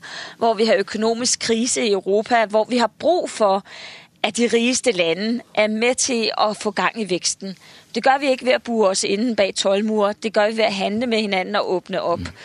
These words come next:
Speaker 1: Øh, vi har normalt set Norge som en stærk allieret, og det håber jeg sådan set stadigvæk, at Norge vil være, øh, i internationale forhandlinger for at sikre frihandel. Men så går det ikke,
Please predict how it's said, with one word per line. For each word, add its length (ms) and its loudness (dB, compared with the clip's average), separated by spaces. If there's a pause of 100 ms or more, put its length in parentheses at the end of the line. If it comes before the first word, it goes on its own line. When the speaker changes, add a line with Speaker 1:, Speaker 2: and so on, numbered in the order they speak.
(380)
Speaker 1:
Øh, 280 2
vi 40 2
har 80 4
normalt 280 0
set 200 -2
Norge 360 2
som 140 -4
en 80 -4
stærk 340 0
allieret, 500 4
og 80 0
det 100 0
håber 240 2
jeg 100 0
sådan 200 -4
set 260 -4
stadigvæk, 680 0 (380)
at 120 0
Norge 380 2
vil 160 2
være, 400 2 (460)
øh, 260 4
i 340 -2
internationale 600 0
forhandlinger 540 -2
for 160 -2
at 80 -2
sikre 320 0
frihandel. 600 -4 (540)
Men 140 -2
så 160 0
går 340 2
det 80 0
ikke, 400 0